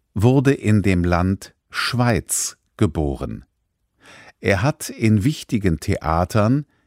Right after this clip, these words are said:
in der Schweiz und in Deutschland gearbeitet, zum Beispiel in Zürich, Bremen und Berlin. Ab den neunzehnhundertsiebziger Jahren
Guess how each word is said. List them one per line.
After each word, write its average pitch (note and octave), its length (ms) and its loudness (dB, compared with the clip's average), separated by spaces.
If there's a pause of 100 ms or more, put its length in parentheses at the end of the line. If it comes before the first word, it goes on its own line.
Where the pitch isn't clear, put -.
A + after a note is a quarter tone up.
(140)
in C3+ 220 2
der F#2+ 160 0
Schweiz - 800 -6 (160)
und G#2 320 0
in D3+ 220 -2
Deutschland G2 720 -2
gearbeitet, C#2 920 -6 (440)
zum C2 260 -4
Beispiel F#2 840 0 (460)
in - 220 -4
Zürich, B2 680 2 (400)
Bremen F#2+ 680 4 (440)
und A2+ 300 0
Berlin. C3 580 0 (1080)
Ab - 260 0 (140)
den G#2 480 6
neunzehnhundertsiebziger A2 1900 2
Jahren C#2 640 -2